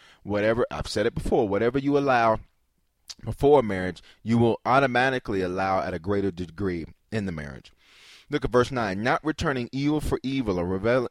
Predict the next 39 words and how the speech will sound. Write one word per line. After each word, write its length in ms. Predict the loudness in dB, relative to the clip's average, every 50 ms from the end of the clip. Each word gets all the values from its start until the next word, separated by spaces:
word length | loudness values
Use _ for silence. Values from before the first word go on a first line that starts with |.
| -6 -6
uh, 100 | -6 -4
reveling 500 | 0 2 2 4 4 4 2 0 -2 -6
for 120 | -6 -4
reveling, 480 | 0 2 2 2 2 -2 -4 -6 -10 -12 _ _ _ -20 _ _ -8
but 200 | -2 -2 -2 -2 0
on 140 | -2 -2 -2
the 80 | -4
contrary, 500 | -4 -4 -4 -2 -2 -2 -2 0 0 0
blessing, 520 | 0 0 2 2 2 2 0 -4 -6 -6 -4
knowing 220 | -2 -2 -2 -4
that 120 | -6 -6
you 80 | -6 -4
were 80 | -4 -4
called 360 | -4 -2 0 0 0 0 -2
to 40 | -4
this, 220 | -6 -6 -6 -6
that 180 | -10 -10 -8 -8
you 80 | -8
may 180 | -8 -6 -6 -6
inherit 380 | -6 -6 -4 -2 -2 -2 -2
a 40 | -4
blessing." 500 | -4 -6 -8 -8 -8 -12 -14 -18 -20 -20 _ _ _ _ -20 -20 -20 -10 -2
So 120 | 0 4
in 60 | 4
other 180 | 6 6 4 4
words, 340 | 6 6 6 4 2 0 -6 -20 -20 -20 _ -2
I 140 | 4 6 8
don't 200 | 8 8 6 4
have 220 | 0 -2 -2 -4 -8
to 80 | -10
get 240 | -2 0 2 2 2
her 180 | 4 4 4 4
back 340 | 4 2 0 0 0 -2 -4
if 80 | -6
she 160 | -4 -4 -2
does 240 | 2 4 4 4 4
something 360 | 0 -4 -8 -10 -10 -10 -10
to 100 | -8 -8
me, 260 | -6 -6 -6 -6 -8